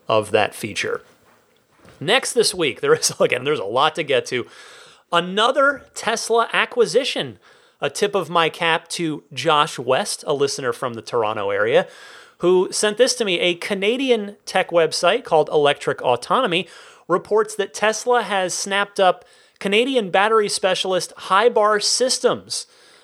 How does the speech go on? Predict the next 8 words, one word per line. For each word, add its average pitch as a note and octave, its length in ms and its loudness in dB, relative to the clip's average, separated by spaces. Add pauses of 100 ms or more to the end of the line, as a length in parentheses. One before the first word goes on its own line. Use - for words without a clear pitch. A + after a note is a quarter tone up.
(160)
Electric E3 440 2
Autonomy D#3+ 500 2
writing, D3 340 2 (380)
"Tesla A#3 480 0
is F#3+ 180 -4
expanding F#3 560 -4
into E3 160 -4
Canada F#3 600 0